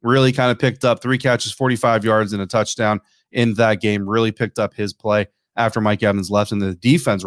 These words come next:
really picked up their play after <laughs> Mike Evans left. Uh, Mike Edwards, an interception, return for a touchdown, but Jamel Dean, two interceptions, uh, kind of the key stat from that game. Then we go to week three. So we got two road games, two and oh start. You're feeling good.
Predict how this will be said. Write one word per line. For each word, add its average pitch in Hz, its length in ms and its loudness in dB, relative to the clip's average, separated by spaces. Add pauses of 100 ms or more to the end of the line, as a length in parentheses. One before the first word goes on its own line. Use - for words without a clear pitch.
really 120 320 2
picked 104 280 -2
up 98 100 0
their 95 140 0
play 104 240 2
after 107 240 2
<laughs> - 0 -
Mike 135 360 0
Evans 117 320 -2
left. 110 280 0 (320)
Uh, 110 180 2
Mike 117 240 0
Edwards, 117 380 0
an 117 120 -2
interception, 110 680 -2
return 110 260 -4
for 107 80 -4
a 101 60 -2
touchdown, 117 340 0
but 104 100 -4
Jamel 107 380 -2
Dean, 139 420 2 (360)
two 156 220 2
interceptions, 107 840 -2 (300)
uh, 101 160 -2
kind 110 200 -2
of 98 60 -4
the 95 80 -10
key 104 460 -6 (260)
stat 113 420 -2
from 107 160 -4
that 107 220 0
game. 113 220 0
Then 135 80 2
we 160 60 0
go 185 80 0
to 185 60 4
week 180 220 2
three. 185 180 0
So 131 160 -2
we 120 100 0
got 131 140 0
two 202 200 0
road 190 280 0
games, 180 380 0 (260)
two 190 220 2
and 185 80 2
oh 180 140 4
start. 156 560 2
You're 139 100 -6
feeling 151 380 0
good. 135 360 0